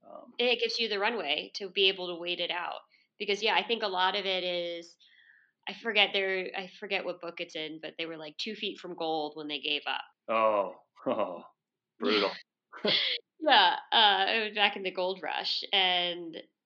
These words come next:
Speaker 2: they just, you know, gave up a little too early. But as you said, if you're broke and you can't pay your bills and you're frustrated, it's easier to give up than if you planned for it to be tough and hard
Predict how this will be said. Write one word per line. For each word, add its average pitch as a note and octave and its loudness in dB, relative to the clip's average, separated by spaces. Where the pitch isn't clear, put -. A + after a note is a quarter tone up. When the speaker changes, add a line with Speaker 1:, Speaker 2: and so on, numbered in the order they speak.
Speaker 2:
they G3+ 4
just, F#3+ -4
you A3 -6
know, E3 -2
gave F#3 0
up F#3 -4
a F#3+ -4
little F3 -6
too F3+ -4
early. F3+ -4
But F3 -2
as F3+ 0
you F#3 -8
said, G3+ 2
if G3 2
you're G3+ -2
broke A#3 0
and F3+ 0
you E3 -12
can't G3+ 0
pay G#3+ -2
your F#3+ -2
bills F3+ -2
and F#3 -8
you're E3+ -8
frustrated, E3+ -4
it's E3 -8
easier F3 -6
to E3 -8
give E3+ -6
up E3+ -2
than E3+ -6
if D#3+ -8
you E3+ -10
planned F3+ -2
for G3 -2
it - -4
to F#3+ -8
be F3 -8
tough E3+ -4
and E3 -6
hard D#3 -6